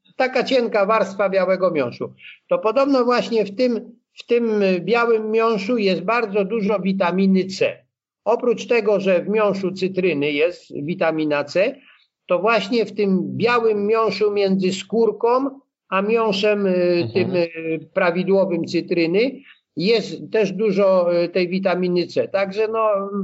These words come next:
Speaker 1: ja dlatego tak robię, że blenderem rozrabiam to, no
Speaker 2: Mhm.
Speaker 1: bo mówię, no można sobie po prostu,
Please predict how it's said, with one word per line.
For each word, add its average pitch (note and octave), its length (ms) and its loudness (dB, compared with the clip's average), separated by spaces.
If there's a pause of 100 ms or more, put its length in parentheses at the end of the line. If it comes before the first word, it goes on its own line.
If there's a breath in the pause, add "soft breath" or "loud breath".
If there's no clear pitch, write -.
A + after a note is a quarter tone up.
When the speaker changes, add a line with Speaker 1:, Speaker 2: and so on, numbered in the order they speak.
(300)
Speaker 1:
ja G#3+ 200 0
dlatego G3+ 460 0
tak F#3+ 200 0
robię, G3 300 0
że F#3+ 120 0
blenderem G#3+ 580 0
rozrabiam C#3+ 680 0
to, C3 140 0
no C#3+ 120 -2
Speaker 2:
Mhm. D#3 60 -2
Speaker 1:
bo F3 100 2
mówię, G3+ 260 -8 (540 soft breath)
no D4+ 100 2
można A3+ 360 2
sobie G#3 360 2
po F#3+ 140 -2
prostu, G3+ 340 0